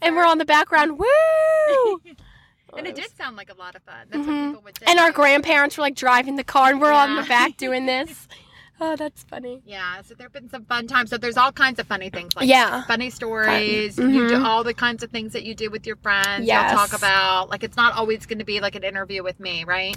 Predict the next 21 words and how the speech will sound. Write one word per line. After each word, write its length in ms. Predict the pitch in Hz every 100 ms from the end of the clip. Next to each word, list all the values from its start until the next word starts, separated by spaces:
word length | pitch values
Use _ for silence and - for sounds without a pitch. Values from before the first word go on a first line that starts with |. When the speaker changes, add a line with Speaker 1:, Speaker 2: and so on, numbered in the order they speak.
| -
Speaker 1:
Right, 340 | 277 262 226 -
yeah. 260 | 262 220 226
Speaker 2:
That 60 |
we 120 | 226
decide 400 | 214 202 208 196
it's 140 | 202 -
gonna 140 | 233
be 140 | 247 214
Ashley's 480 | 202 214 - 226
thing. 540 | - 214 180 170 185 233 _ _ _ _ -
And 260 | 220 220
who 120 | 247 339
knows? 300 | 440 330 226
It 100 | 208
might 240 | - 226
become 260 | 277 285 254
something 320 | 269 247 254
even 440 | 247 247 233 226 -
bigger 300 | 247 254 254
for 180 | - 196
her, 480 | 247 262 - 185